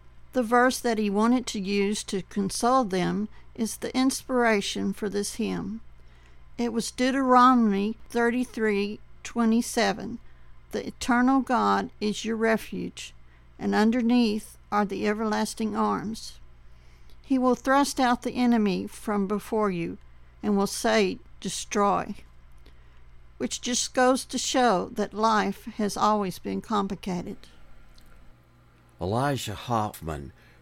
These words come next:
Speaker 2: first impression of music came from hearing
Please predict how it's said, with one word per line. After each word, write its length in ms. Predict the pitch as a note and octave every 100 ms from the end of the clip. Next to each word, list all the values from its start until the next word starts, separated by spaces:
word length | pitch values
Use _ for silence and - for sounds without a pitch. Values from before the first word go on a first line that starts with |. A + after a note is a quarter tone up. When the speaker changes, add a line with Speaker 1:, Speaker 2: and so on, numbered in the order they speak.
| -
Speaker 2:
first 640 | - C3 D3 C3 - -
impression 680 | B2 G2 - C3 C3+ - D#2
of 140 | D2+ C#2
music 460 | G#2 G2 E2 D2+ - - - - - -
came 300 | A2 G2 G2+
from 240 | F2 D2+
hearing 480 | D2+ B2+ A#2+ A#2+